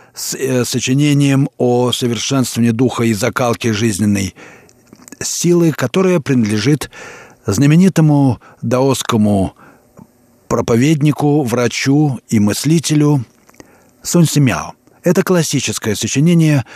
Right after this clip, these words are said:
которое дает очень цельное и ясное представление о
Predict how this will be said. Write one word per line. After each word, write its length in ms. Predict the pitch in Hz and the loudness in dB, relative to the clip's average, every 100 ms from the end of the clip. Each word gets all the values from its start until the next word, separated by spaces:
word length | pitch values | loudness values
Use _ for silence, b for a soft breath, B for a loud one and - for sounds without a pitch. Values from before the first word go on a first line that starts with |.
| B B B - | B B B -4
которое 340 | 135 175 160 | 0 2 2
дает 320 | 147 151 139 | 2 0 0
очень 440 | 202 139 131 120 - b b b | -2 -2 0 -2 -6 b b b
цельное 520 | - 160 143 123 101 | -4 0 2 2 0
и 180 | 98 110 | -4 -4
ясное 480 | 110 135 - 151 147 | 0 0 -2 -2 -2
представление 920 | 131 120 127 113 127 127 123 120 110 B B B | -2 -4 -4 0 2 2 2 0 -2 B B B
о 300 | 127 131 113 | 0 0 0